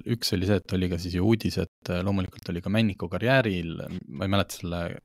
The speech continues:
konkreetse koha nime, tohutu rahvas peal. Ja tuli politsei ja lõpetas selle peo ära. Noh, muidugi, ma saan aru, eks ju, seal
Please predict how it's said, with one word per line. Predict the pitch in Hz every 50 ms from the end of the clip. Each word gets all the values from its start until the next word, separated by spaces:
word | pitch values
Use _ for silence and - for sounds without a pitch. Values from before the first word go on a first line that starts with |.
| _ _ _ _ _
konkreetse | - 95 92 - - 123 104 - - 90
koha | 92 85 87 92
nime, | 107 127 131 104 87 85 - _ _ _
tohutu | - 113 107 104 90 - - 98
rahvas | 113 113 - - - - -
peal. | 151 160 123 92 87 - - - - - - - - - - - - - - - - - _ _ _ _ _ _ _
Ja | 101 95 98 104
tuli | 104 120 127 123
politsei | 156 175 160 - - - - 110 104
ja | 104 101
lõpetas | 127 - - 101 - - 98
selle | 85
peo | - - 131 117 101
ära. | 92 95 90 85 82 80 - - - - - - - -
Noh, | 117 -
muidugi, | 113 143 151 165 117 101 98 95 92 - _ _ _ _ - - - - - - - _ _ _ -
ma | 113 104
saan | 110 107 123
aru, | 131 120 104 92 87
eks | - - -
ju, | 92 104
seal | 107